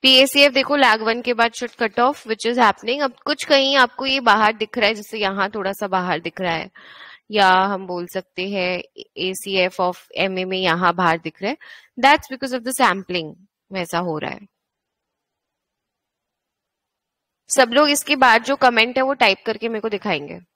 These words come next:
I want to see whe-, whether you all are able to type for the four marks। At least four lines टाइप करके मेरे को दिखाओ।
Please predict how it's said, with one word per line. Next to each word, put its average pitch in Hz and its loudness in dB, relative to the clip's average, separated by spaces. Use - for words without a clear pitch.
I 208 2
want 220 0
to 262 -4
see 262 -4
whe-, 214 2
whether 208 -2
you 226 -6
all 196 2
are 208 0
able 196 -8
to 220 -8
type 202 0
for 208 -4
the 208 -6
four 185 -2
marks। 175 -4
At 208 -8
least 262 -4
four 262 8
lines 277 2
टाइप 220 2
करके 220 -4
मेरे 226 -6
को 214 -8
दिखाओ। 190 -4